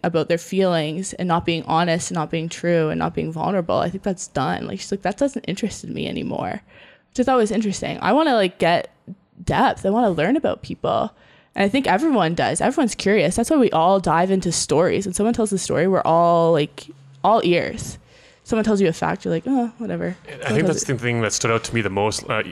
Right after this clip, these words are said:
Speaker 2: uh, even with your interviews with the bands last year, you didn't really get that pretentiousness. Everyone was willing to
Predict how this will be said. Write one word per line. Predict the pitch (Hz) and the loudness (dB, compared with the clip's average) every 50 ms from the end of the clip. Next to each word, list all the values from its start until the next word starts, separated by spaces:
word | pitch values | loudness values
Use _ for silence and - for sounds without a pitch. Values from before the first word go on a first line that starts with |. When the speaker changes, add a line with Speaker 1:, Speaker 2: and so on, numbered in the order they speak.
| - - | -10 -8
Speaker 2:
uh, | 127 127 - - | -8 -8 -6 -8
even | 131 123 117 117 113 113 107 | -8 -6 -4 -2 -2 -2 -2
with | 107 104 - | -4 -4 -2
your | 110 104 | -2 -2
interviews | 104 110 110 110 107 107 98 95 | -2 -2 -2 -2 -2 -2 -2 -2
with | 110 113 - | -2 -4 -2
the | - 95 | -4 -4
bands | 101 101 101 101 92 101 | -2 -2 -4 -4 -4 -4
last | 92 95 107 113 - - - | -4 -4 -4 -4 -6 -6 -8
year, | 104 98 | -8 -10
you | 95 95 101 | -10 -12 -10
didn't | 95 - 123 147 151 127 | -8 -6 -6 -6 -6 -6
really | 135 127 120 117 | -6 -6 -4 -4
get | 110 113 110 - | -4 -4 -4 -4
that | 104 95 - | -6 -6 -6
pretentiousness. | - 113 - - - 113 110 - 120 113 - - 92 90 - | -8 -8 -8 -6 -6 -6 -4 -4 -4 -4 -4 -6 -8 -6 -4
Everyone | 104 120 135 151 165 170 | -4 -2 0 0 2 2
was | 165 135 107 | 2 0 0
willing | 107 113 120 117 104 | -2 0 0 0 0
to | 98 92 87 | -2 -2 -6